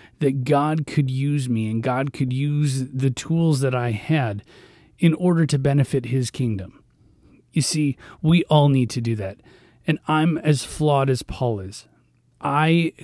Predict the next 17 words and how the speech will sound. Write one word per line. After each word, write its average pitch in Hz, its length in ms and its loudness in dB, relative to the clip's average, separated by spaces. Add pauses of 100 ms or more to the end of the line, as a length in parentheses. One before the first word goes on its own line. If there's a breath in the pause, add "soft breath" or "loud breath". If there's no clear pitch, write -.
(120)
clenched 160 480 2
my 151 180 2
fist - 400 -2
at 131 100 -2
times, 110 540 -6 (380 loud breath)
and 175 100 2
I 165 80 2
don't 160 360 4
allow 143 360 2
God 127 420 0
to 131 100 -2
do 127 180 0
what 123 100 -2
he 123 200 -6
needs 117 340 -2
to 117 100 -6
do. 101 320 -8